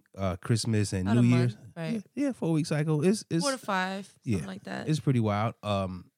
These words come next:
Speaker 1: our work, our work, um, <clears throat> our work parties are coming up soon. It was funny because la-, I have this, this chick at the job who tries to battle me, like, in, I guess, party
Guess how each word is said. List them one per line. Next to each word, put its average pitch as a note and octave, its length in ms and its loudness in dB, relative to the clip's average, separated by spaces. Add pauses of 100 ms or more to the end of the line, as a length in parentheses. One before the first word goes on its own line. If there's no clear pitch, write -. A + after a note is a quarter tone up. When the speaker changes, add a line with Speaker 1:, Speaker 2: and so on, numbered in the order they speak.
(140)
Speaker 1:
our A2+ 160 0
work, A2 220 -2 (120)
our G#2+ 140 -2
work, G#2+ 400 -2
um, F#2+ 340 -6 (540)
<clears throat> G#2 440 0
our A2 160 -4
work A2 240 0
parties G#2+ 360 0
are G2+ 80 -4
coming G#2+ 260 -2
up - 100 -8
soon. A2 360 -2 (840)
It - 60 -8
was G2+ 140 -6
funny G#2+ 260 -2
because F#2+ 440 -6
la-, G2 320 -4 (640)
I C#3+ 80 2
have D3+ 220 4
this, C3+ 220 0 (260)
this B2 140 -2
chick - 360 -2
at G#2+ 160 -6
the G#2+ 80 -6
job G#2 520 -2
who G#2+ 120 -6
tries G#2 440 -4
to G2 240 -4 (680)
battle A2 320 0
me, A#2 300 -2 (500)
like, G2+ 320 -2
in, F2+ 400 -8 (440)
I G2 120 -10
guess, F#2 260 -6
party A#2+ 540 0